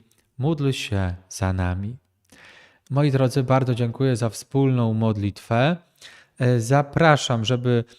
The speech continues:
zobaczyć, co jest dla Was przygotowane w linku, w komentarzu. I także zapraszam Was, e, do modlitwy, do skorzystania z litanii do wszystkich świętych.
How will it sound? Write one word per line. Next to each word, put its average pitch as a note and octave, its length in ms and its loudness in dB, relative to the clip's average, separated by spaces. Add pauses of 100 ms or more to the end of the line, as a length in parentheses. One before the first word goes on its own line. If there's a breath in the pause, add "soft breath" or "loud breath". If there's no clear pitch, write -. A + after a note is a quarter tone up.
(120 loud breath)
zobaczyć, C3 480 0
co D3 120 0
jest C#3 120 0
dla C3 120 0
Was A#2+ 200 -4
przygotowane A2+ 760 0
w G#2 40 -4
linku, D3+ 400 -4
w - 80 -20
komentarzu. B2 840 -4 (440 loud breath)
I A3 280 -2
także B2+ 480 -2
zapraszam A2+ 680 -4
Was, G#2 400 -4 (320 soft breath)
e, A2 140 -2
do A#2 160 -2
modlitwy, A2+ 560 -4
do A2 120 -4
skorzystania A2 680 -4
z - 120 -8
litanii G#2+ 560 0
do G#2 140 -2
wszystkich - 420 -2
świętych. D3 600 -2